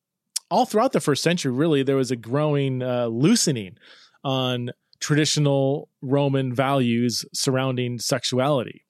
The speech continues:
And, and, and part of it was spurred on by Ovid. Ovid is, um, how do I compare, who do I compare Ovid with? I don't know. Oh, I'm sure there's a great modern parallel to Ovid. Oh, Ovid wrote some really racy, s-, I mean, provocative,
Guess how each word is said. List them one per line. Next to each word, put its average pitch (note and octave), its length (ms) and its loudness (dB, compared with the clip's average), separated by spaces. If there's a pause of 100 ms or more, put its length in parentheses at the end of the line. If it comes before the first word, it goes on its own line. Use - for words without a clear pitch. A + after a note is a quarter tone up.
(920)
And, F#3 120 0
and, E3+ 220 -2
and F3+ 140 0
part G#3 180 2
of D#3+ 60 4
it D3 40 4
was C3+ 120 2
spurred C#3+ 300 2
on C#3+ 200 0
by B2+ 240 -2
Ovid. A#2+ 460 0
Ovid C#3 380 0
is, A#2+ 220 -2
um, A2+ 280 -12 (840)
how C#3+ 140 -12
do A#2+ 80 -4
I A2+ 60 -4
compare, B2 320 -4
who D3+ 220 -6
do C#3 60 0
I A#2 40 -2
compare B2+ 320 -6
Ovid B2 260 0
with? G2+ 320 -10
I A#2+ 80 -12
don't G2 120 -16
know. G2 200 -16 (300)
Oh, A#2+ 80 -4
I'm A2+ 120 -4
sure C3 180 0
there's A#2 120 0
a A2+ 60 -6
great A2+ 220 -2
modern B2 300 0
parallel B2 320 0
to A#2 60 -2
Ovid. B2 280 -2
Oh, B3 120 4
Ovid A3+ 300 4
wrote D#3 220 4
some E3 300 0
really F3 280 4
racy, C3 480 0
s-, - 320 -2 (420)
I D3 60 -4
mean, G#2+ 300 -6
provocative, B2 840 0